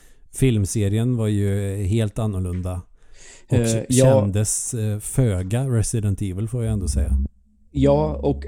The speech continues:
Speaker 2: här, här är jag ju lite kluven och här vet jag ju att vi, vi tycker lite olika. Eh,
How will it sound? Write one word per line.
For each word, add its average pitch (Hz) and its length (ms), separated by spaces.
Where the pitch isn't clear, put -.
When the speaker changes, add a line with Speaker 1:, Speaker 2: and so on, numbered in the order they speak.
Speaker 2:
här, 139 440
här 151 340
är 139 260
jag 117 260
ju 107 100
lite 117 280
kluven 127 640
och 113 100
här 131 180
vet 113 300
jag 113 100
ju 120 60
att 117 180
vi, 98 380
vi 135 160
tycker 123 280
lite 123 200
olika. 113 440
Eh, 120 200